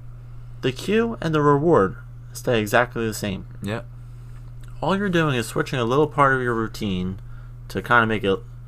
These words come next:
Speaker 1: better.
Speaker 2: And you can change it, like, slowly over time,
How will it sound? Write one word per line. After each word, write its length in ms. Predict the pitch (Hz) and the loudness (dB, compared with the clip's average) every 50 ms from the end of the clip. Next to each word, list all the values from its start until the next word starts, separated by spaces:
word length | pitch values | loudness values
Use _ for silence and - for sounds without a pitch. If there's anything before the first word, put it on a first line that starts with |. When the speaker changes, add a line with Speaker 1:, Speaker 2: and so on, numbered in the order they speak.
| - - - - - - - - - - | -16 -16 -16 -16 -16 -16 -16 -14 -8 -2
Speaker 1:
better. 340 | - 101 92 82 - - - - - - - - - - - | 0 0 2 0 -2 -6 -8 -12 -16 -16 -16 -16 -16 -12 -4
Speaker 2:
And 120 | - 120 120 | -2 -2 0
you 80 | 120 123 | 0 0
can 140 | 147 143 123 | 0 0 0
change 260 | - 143 131 127 120 | 2 2 0 2 2
it, 80 | 120 80 | 2 2
like, 300 | 101 104 95 90 - - - - - - - - - - | 4 4 2 2 0 -6 -14 -14 -14 -16 -16 -14 -10 -6
slowly 460 | - - - 120 117 117 117 113 110 | -4 0 4 6 6 6 6 8 8
over 200 | 110 104 101 98 | 6 6 6 2
time, 480 | 95 - 92 90 90 92 92 92 104 | 0 2 4 4 4 4 4 0 -2